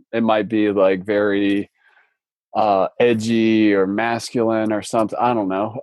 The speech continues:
Uh, if it's pink, maybe it's very feminine or whatever. But can you help, um, me not sound like such a Neanderthal when I talk about colors? Like, how do you explain color to people?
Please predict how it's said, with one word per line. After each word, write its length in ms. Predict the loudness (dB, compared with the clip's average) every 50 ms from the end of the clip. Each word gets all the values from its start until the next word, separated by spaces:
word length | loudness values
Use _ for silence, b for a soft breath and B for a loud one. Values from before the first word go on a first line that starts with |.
| -2
Uh, 140 | 0 0 2 0
if 160 | 0 -2 -2
it's 120 | -4 -4
pink, 460 | -6 -6 -2 0 0 0 0 -2 -2
maybe 260 | -2 0 0 2 0 0
it's 120 | 0 0
very 200 | 0 0 0 0
feminine 400 | 0 -2 -2 -2 -2 -2 -2 0
or 80 | 0 2
whatever. 420 | 2 2 2 2 2 0 0 -2
But 320 | -2 0 0 0 0 0 -2 _ _ _ _ _ _ _ -6
can 140 | -2 0 0
you 160 | 2 0 0
help, 380 | 0 2 2 2 0 0 -4 _ _ _ _ _ _ _ _ _ _ -4
um, 460 | 0 2 2 2 2 0 -2 -2 -4 _ _ _ _ -8 0
me 280 | 2 2 4 4 4 2
not 200 | 2 0 -2 -2
sound 220 | -2 -2 0 0
like 140 | 0 -2 -2
such 220 | -2 -2 -2 -2 -2
a 40 |
Neanderthal 680 | -2 -2 0 0 0 0 -2 -2 -2 0 2 2 2 2
when 120 | 2 0
I 80 | -2 -2
talk 240 | -2 -2 -2 -2 -2
about 260 | 0 0 0 0 0
colors? 460 | -2 -2 0 2 2 2 0 0 0
Like, 200 | 0 0 0 0 -6
how 260 | -10 -4 -2 -2 0
do 120 | 0 0
you 680 | 0 2 4 6 6 6 6 4 2 2 0 -2 -6 -8 -8
explain 520 | -8 -8 -8 -4 -2 0 0 0 -2 -4
color 340 | -2 0 2 2 2 2 0
to 100 | -4 -8
people? 440 | _ -12 -14 -14 -14 -18 -20 -20